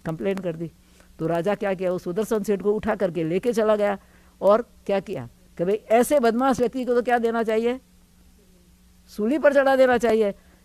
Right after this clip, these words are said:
कहते हैं कि उसको सूली के ऊपर चढ़ाया, लेकिन जो सील में सेंठा होता है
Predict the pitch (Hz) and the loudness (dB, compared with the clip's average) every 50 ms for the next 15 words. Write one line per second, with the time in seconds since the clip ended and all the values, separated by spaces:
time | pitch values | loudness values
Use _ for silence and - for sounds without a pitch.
0 | _ _ _ - 190 185 190 190 233 226 220 208 220 196 - 233 180 - - 185 | _ _ _ -4 -2 -2 -2 -2 -2 -6 -4 -2 -4 -4 -2 -2 -4 -4 -2 -4
1 | 185 208 240 254 208 247 233 226 - 226 214 190 - 190 185 208 226 240 240 214 | -2 -2 -2 0 2 4 2 4 2 0 -2 0 -2 -2 0 2 2 4 2 2
2 | 156 131 - - _ _ - - 170 165 214 190 190 185 208 190 - - - 214 | 0 -4 -8 -18 _ _ -8 -6 -6 -4 -2 -4 -2 0 -2 -2 -2 -4 -4 -2
3 | 240 277 294 285 277 269 - - 220 226 208 - 220 196 160 147 - - 156 143 | -2 0 0 2 2 0 0 0 -2 -4 -2 -4 -4 -4 -4 -6 -6 -6 -8 -8
4 | 127 117 | -8 -12